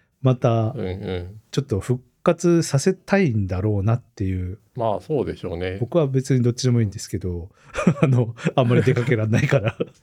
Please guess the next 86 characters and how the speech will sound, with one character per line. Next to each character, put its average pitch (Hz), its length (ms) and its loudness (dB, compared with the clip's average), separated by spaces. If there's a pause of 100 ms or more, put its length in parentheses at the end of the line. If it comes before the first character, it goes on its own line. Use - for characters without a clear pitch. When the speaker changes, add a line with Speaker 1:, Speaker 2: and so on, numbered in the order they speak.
(100)
Speaker 1:
<laughs> - 380 -20
な 170 120 0
ん 214 60 0
だ 143 120 2
け 143 100 -2
ど、 147 100 2
や 131 100 4
っ 143 40 -2
ぱ 190 140 -2
り 98 200 0
ね、 135 180 0
オ 117 100 -2
フ 139 120 -4
ラ 175 80 2
イ 147 40 2
ン 113 40 2
は 101 60 2
オ 92 40 -2
フ 123 100 -2
ラ 123 120 4
イ - 20 2
ン 107 40 2
の 101 60 0
良 104 60 0
さ 101 120 -4
っ - 20 -8
て - 120 -18
当 127 160 2
然 120 180 2
あ 120 60 4
る 110 80 2
の 87 120 -6
で。 87 340 -8 (400)
Speaker 2:
そ 90 180 -6
う 85 60 -10
で 85 60 -14
す - 140 -12
ね。 85 220 -10
Speaker 1:
で 98 340 -4
ね、 131 280 -4 (360)
こ 92 300 -6
う、 - 40 -20
き 131 140 -2
っ - 40 -6
か - 140 -8
け 226 140 0
が 233 100 0
あ 233 60 0
る 202 80 -2
と - 100 -4
人 - 220 0
っ - 20 -2
て - 180 -6
い 101 140 0
ろ 131 120 2
ん 139 40 4
な 143 80 4
交 135 260 2
流 127 160 4
で 113 140 0
き 147 140 2
る 92 320 0 (240)
の 110 80 0
は 98 100 -2
確 - 240 -2
か 98 100 -4
な 90 100 -4
の 82 140 -8
で、 87 260 -10 (140)
こ 170 180 0
う 165 60 4
い 175 80 4
う 170 60 4
の 135 120 4
を 98 40 2 (220)
使 - 180 -4
っ 110 60 2
て 143 120 -2
て 143 80 2
も、 117 60 0
Speaker 2:
は 104 60 0
い 113 40 2
は 120 60 4
い 107 40 2
は 87 60 -2
い。 - 40 -12